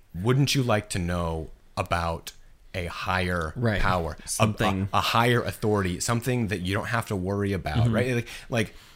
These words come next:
Speaker 1: I, I think that, that, and it's not even the same as it was fifteen years ago, right? Like,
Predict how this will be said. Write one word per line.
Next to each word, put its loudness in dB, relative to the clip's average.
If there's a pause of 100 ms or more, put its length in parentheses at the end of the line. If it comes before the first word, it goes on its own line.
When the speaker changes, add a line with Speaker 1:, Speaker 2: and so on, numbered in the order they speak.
(340)
Speaker 1:
I, -2 (100)
I 0
think -2
that, 0 (400)
that, -4 (280)
and 2
it's 2
not 4
even 4
the 2
same 0
as -2
it -6
was 0 (340)
fifteen -6
years -6
ago, -12 (540)
right? 4
Like, 2